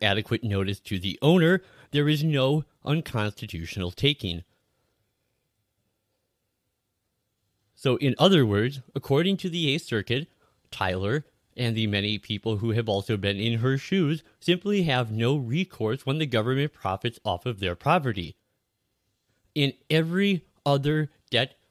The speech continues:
collection context, the debt collector is only allowed to take what is owed, plus the cost of collecting the debt. But here,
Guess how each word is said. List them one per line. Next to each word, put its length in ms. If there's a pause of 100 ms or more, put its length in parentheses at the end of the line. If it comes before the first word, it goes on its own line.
collection 520
context, 600
the 160
debt 260
collector 540
is 220
only 280
allowed 380
to 80
take 400
what 120
is 220
owed, 320 (500)
plus 360 (100)
the 100
cost 540
of 180
collecting 600
the 80
debt. 340 (640)
But 220
here, 480